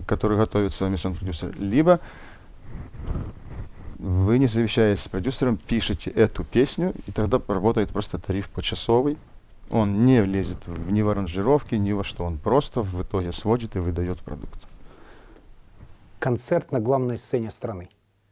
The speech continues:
Speaker 2: неделю назад.
Speaker 1: Да.
Speaker 2: Полный аншлаг. Билеты, я знаю, перекупали по двойной и тройной стоимости, то, что слышал я. А,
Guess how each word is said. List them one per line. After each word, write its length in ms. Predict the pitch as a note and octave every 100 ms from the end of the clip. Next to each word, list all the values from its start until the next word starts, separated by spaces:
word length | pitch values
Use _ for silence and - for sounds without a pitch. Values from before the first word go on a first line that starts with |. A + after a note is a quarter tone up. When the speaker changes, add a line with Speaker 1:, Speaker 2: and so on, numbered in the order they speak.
| _ -
Speaker 2:
неделю 360 | A2 G#2+ A2+
назад. 300 | G#2 G2 F2+ - _ -
Speaker 1:
Да. 200 | F#2+ F2+ -
Speaker 2:
Полный 280 | C3+ B2 A#2+
аншлаг. 400 | G#2 - F2 - _ _ _ _ _ _ _ -
Билеты, 320 | A2+ A2+ G#2
я 80 | G#2
знаю, 220 | G2+ G#2
перекупали 560 | F#2 A#2 - A#2 D3 C#3+
по 120 | -
двойной 360 | G2+ A2 A2+ A2
и 20 |
тройной 320 | A2 G2+ G#2
стоимости, 480 | - F2 F#2+ F2+ -
то, 100 | -
что 160 | - -
слышал 340 | - G2+ G2
я. 160 | F2+ F#2+ - _ - - - - - - _ -
А, 460 | B2 A#2+ A#2+ A#2